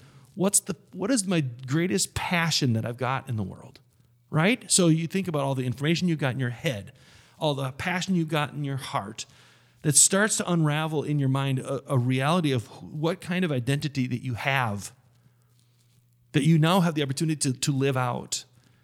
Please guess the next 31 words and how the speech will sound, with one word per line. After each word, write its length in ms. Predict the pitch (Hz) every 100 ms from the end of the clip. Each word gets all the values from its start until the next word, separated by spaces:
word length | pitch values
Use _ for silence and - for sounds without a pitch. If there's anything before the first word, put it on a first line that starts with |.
| _ _ _ _ -
Then 160 | 175
you 80 | 233
look 180 | 214 208
around 320 | 185 180 180
the 80 | 165
world 280 | 160 160 143
around 400 | 143 165 180 151
you 120 | 127
and 80 | 123
ask 200 | 131 -
the 80 |
question, 340 | - 135 123 123
"What's 200 | 147 -
the 100 | 170
greatest 400 | 147 147 135 131
need 400 | 139 127 90 95 - _ _ _ - _ _ _ _
that 120 | 143
I'm 300 | 147 151 151
literally 240 | 165 208 202
going 180 | 170 147
to 80 | 139
step 400 | - - 147 120
in? 200 | 95 110
What, 180 | 151
what 180 | 180 190
is 140 | 226 170
the 100 | 165
greatest 380 | 160 156 139
need 180 | 151 120
right 340 | 113 151 190 196
here?" 560 | - 175 107 - -